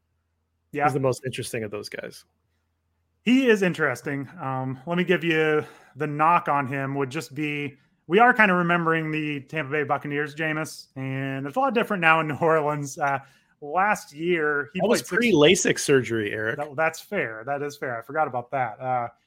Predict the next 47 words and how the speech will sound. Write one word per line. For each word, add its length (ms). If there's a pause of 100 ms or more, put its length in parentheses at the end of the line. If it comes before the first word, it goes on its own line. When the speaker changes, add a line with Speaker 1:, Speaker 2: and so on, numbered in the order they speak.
(160)
Speaker 1:
he 60
played 220
six 220
full 180
games 280
last 320
year, 260
and 100
he 220
averaged 440
only 260
twenty-five 560
passing 400
attempts 580
per 200
game, 220 (560)
uh, 160
hundred 240
eighty-six 440
yards. 460
Like, 200
they 140
really 580 (460)
reeled 420
him 160
in. 320 (200)
He 60
was 100
actually 280
running 360
the 60
ball 300
a 40
decent 340
amount, 260
which 120
I 60
wouldn't 160
expect 380
coming 220
off 180
of 80
A 80
C 200
L 180
injury. 360
So 320